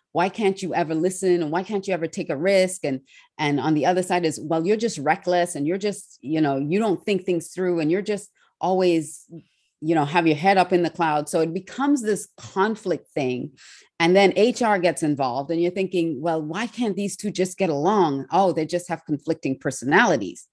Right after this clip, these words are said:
When in reality, what it is, is they don't understand their conative nature.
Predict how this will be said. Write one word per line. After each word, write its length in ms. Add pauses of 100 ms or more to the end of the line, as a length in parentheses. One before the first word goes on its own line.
(360)
When 220
in 220
reality, 680
what 200
it 120
is, 480 (360)
is 300
they 160
don't 320
understand 560
their 80
conative 560
nature. 640